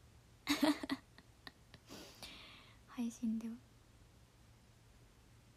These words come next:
そうそう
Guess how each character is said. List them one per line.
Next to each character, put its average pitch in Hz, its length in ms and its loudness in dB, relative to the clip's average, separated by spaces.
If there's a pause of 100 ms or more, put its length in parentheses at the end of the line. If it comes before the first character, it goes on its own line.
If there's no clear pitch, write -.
(2250)
そ - 180 -8
う 220 60 -2
そ - 60 -10
う - 1300 -2